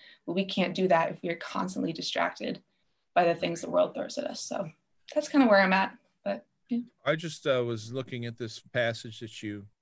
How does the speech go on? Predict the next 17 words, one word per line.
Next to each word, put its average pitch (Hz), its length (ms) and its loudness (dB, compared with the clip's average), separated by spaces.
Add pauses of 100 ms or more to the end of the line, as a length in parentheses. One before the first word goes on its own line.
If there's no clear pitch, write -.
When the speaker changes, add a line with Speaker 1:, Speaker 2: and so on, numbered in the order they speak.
(220)
Speaker 2:
brought 101 280 -6
up, 104 180 -8 (500)
uh, 95 220 -12
Hannah, 92 360 -14 (880)
and 95 460 -10
it's - 320 -12 (100)
very 127 320 0
interesting 107 600 -8
that, 98 300 -6
um, 90 400 -12 (680)
when 107 300 -6
you 101 420 -6 (320)
started 101 300 -4
talking 98 260 -2
about 90 320 -4 (540)
being 120 160 -2
distracted, 101 640 -2